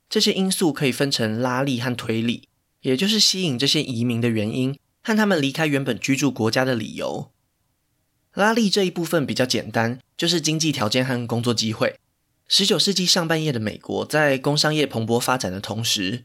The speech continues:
中西部也开发了大量的农业土地。这种透过获得更多自然资源而带动的经济成长，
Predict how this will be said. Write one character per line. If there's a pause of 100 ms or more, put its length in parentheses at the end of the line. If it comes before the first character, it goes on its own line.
中
西
部
也
开
发
了
大
量
的
农
业
土
地。 (520)
这
种
透
过
获
得
更
多
自
然
资
源
而
带
动
的
经
济
成
长，